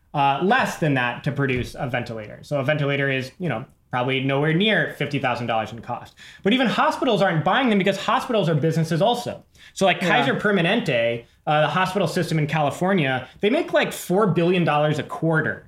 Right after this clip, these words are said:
Speaker 1: in profits. You know, they have, like, a hundred billion on reserve or some, some shit like that. Um, why aren't they just buying every available ventilator to be ready?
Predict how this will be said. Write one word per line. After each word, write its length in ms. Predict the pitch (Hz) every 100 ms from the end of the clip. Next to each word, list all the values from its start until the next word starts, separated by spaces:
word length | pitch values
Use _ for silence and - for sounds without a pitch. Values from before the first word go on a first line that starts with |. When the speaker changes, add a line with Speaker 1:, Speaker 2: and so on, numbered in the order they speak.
| -
Speaker 1:
in 160 | 135
profits. 680 | 117 135 131 - 107 - - -
You 80 | 151
know, 100 | 143
they 80 | 202
have, 140 | 202
like, 120 | 190
a 60 | 170
hundred 320 | 196 202 180
billion 240 | 175 170
on 100 | 156
reserve 320 | 147 135 139 135
or 60 |
some, 220 | 127 127
some 240 | 107 - 123
shit 160 | 135
like 160 | 123 113
that. 280 | 110 101 - - - - -
Um, 400 | 180 180 180 - -
why 220 | 165 220
aren't 120 | 320 311
they 120 | 262
just 240 | 208 -
buying 440 | 170 202 226 165 151
every 380 | 156 175 196
available 460 | 175 170 165 160 160
ventilator 480 | 170 208 175 127 127
to 80 | 127
be 120 | 143
ready? 360 | 208 147 98